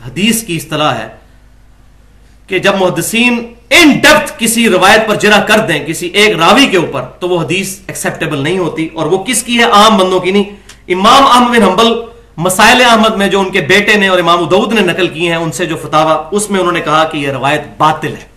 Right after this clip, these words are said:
इमाम अहमद बिन हंबल हदीस के इमाम, ये बरेलवी देवबंदी अहले हदीस नहीं कह रहे। और याह्या इब्ने मोइन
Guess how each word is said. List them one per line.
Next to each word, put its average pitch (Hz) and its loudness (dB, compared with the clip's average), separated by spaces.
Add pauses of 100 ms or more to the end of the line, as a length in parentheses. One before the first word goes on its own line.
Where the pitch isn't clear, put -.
(480)
इमाम 151 -2
अहमद 151 -4
बिन 127 -8
हंबल 117 -10 (380)
हदीस 151 -6
के 147 -6
इमाम, 113 -6 (380)
ये 147 -6
बरेलवी 175 0
देवबंदी 175 0
अहले 156 0
हदीस 147 -6
नहीं 147 -8
कह 123 -8
रहे। 107 -10
और 151 -6
याह्या 202 2
इब्ने 180 -2
मोइन 170 -2